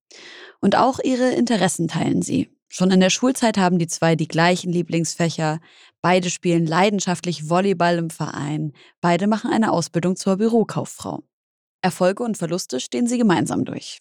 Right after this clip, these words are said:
Die Verbindung der zwei reißt auch nicht ein, als sie älter werden. Sie leben zunächst in der gleichen Nachbarschaft in einem kleinen Küstenstädtchen in North Carolina. Wochenenden und Feiertage verbringen sie gemeinsam. Sie tauschen sich so gut wie täglich aus.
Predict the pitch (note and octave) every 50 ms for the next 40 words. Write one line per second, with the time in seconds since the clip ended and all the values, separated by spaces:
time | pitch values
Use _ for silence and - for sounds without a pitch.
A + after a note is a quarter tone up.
0 | _ _ - - D#3 - F3 D#3+ E3 F#3+ G#3+ A#3 B3 B3+ B3 G#3+ F#3 F3 E3+ -
1 | - - F3+ F3+ G3 G#3 G#3+ F3+ E3 F3 F#3 A3 - - - - - - G#3 G#3+
2 | A3+ - - - - A3+ A3+ A#3+ A#3+ - - A3+ - - - B3+ - G#3 F#3 -
3 | F3 D#3+ - - E2+ - - - - _ _ _ _ _ _ _ _ _ _ _
4 | - F3+ E3+ E3+ F#3 G#3+ A#3+ A#3+ - C#4 C4 C#4 C#4 C4 - - - F3 E3 D#3
5 | D#3 C#3+ D#3 - - E3+ F#3 G3 A3+ A3 - A#3 A3 G#3 F#3+ - - G3 G3+ -
6 | G3+ F#3+ - - - - - D3 C#3+ D3 D3 - - - E3+ E3+ E3+ E3 E3 -
7 | F#3 - - - F3+ - - F3 E3+ - - E3+ E3 D3+ D#3 D#3 C#3 D3+ - -
8 | - D3 C#3 C#3 D3 D#3+ F#3 G3+ A3 A#3 C4+ - _ _ - - - - - _
9 | _ _ - F#3+ - - A#3 - - B3 B3+ - - C4 - G3+ F#3 - - F3+
10 | F3 F3 F3 E3 - F3+ F3+ F3+ G3+ - - F#3 - E3+ F3 F3 F3+ F3 F3+ G#3+
11 | G#3 F3+ D3+ D3 E3+ E3 D#3+ F3 E3+ F#3 G#3 - - - - _ _ - - -
12 | F3+ E3+ E3+ D#3+ F3 F3 F3 F#3 - - F3 D#3+ D3 F3+ E3 - G3+ - - E3
13 | C#3 - - F3+ - - - - - - - - -